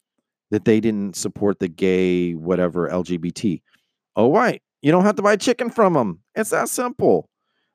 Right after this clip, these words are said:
But telling people you should not buy there because they don't do that, that's very subjective, you know, because I don't always agree with that. I mean, do I have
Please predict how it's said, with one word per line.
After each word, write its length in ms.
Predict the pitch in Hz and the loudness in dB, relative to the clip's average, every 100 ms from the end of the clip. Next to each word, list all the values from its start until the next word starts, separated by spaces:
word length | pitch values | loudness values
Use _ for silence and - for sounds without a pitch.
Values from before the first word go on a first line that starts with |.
| - | -6
But 100 | 160 | -2
telling 300 | 214 202 185 | 0 2 2
people 280 | 185 165 156 | 0 2 2
you 200 | 147 170 | 2 0
should 200 | - 131 | 0 2
not 320 | 147 143 120 | 2 0 0
buy 200 | 139 143 | 2 2
there 120 | 127 | 2
because 520 | 110 120 - 135 120 | 0 -4 0 0 2
they 200 | 98 117 | 2 2
don't 280 | 117 127 104 | 4 2 0
do 160 | 98 127 | -2 -2
that, 280 | 147 156 - _ _ _ _ _ _ _ _ _ _ - | -2 -4 -6 _ _ _ _ _ _ _ _ _ _ -2
that's 180 | 107 | -2
very 340 | 104 104 113 139 | 0 2 4 2
subjective, 840 | - 92 92 92 107 85 78 - - _ _ _ _ _ _ _ - | 0 -2 -2 0 0 0 -2 -12 -20 _ _ _ _ _ _ _ -6
you 160 | 104 | -2
know, 160 | 98 92 | 0 0
because 300 | 104 123 113 | 0 0 0
I 120 | 120 | 0
don't 160 | 131 131 | 0 0
always 240 | 123 120 | 0 0
agree 240 | 113 104 | 0 2
with 140 | 143 165 | 2 2
that. 240 | 101 90 | 0 0
I 40 | 107 | -2
mean, 380 | 107 98 90 - _ _ _ _ _ _ - | -2 -2 -6 -12 _ _ _ _ _ _ -10
do 220 | 110 143 151 | 2 4 4
I 160 | 135 | 2
have 640 | 127 131 113 110 107 98 | 0 0 2 2 0 -4